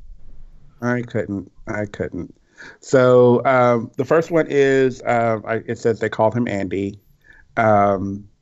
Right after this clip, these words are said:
Speaker 2: and it's from, if you've seen him on, he was on Tumblr for a long time, Real Men, Real Life. Um, but he's now over on Twitter where he's still on Tumblr, but he posts the more, like,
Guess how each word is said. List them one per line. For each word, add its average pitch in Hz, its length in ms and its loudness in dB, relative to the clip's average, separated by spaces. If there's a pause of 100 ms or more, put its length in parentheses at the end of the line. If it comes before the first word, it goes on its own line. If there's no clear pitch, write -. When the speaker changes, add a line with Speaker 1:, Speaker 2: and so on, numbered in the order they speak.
(120)
Speaker 2:
and 113 120 0
it's 117 160 -2
from, 120 560 0 (260)
if 135 140 0
you've 135 240 4
seen 185 280 4
him 175 200 4
on, 139 180 0
he 143 100 0
was 139 120 0
on 160 200 0
Tumblr 127 380 -2
for 120 100 -4
a 110 40 0
long 110 180 -4
time, 110 260 -4
Real 127 200 2
Men, 120 280 0
Real 110 180 2
Life. 101 420 -2 (580)
Um, 101 640 0 (420)
but 120 120 2
he's 120 200 0
now 127 240 2
over 123 280 -2
on 120 180 -4
Twitter 113 340 -4
where 110 200 -2
he's 160 200 -2
still 208 220 4
on 156 340 2
Tumblr, 135 680 -4 (400)
but 135 140 2
he 131 100 0
posts 135 380 -2
the 135 100 -4
more, 120 360 0
like, 113 600 -2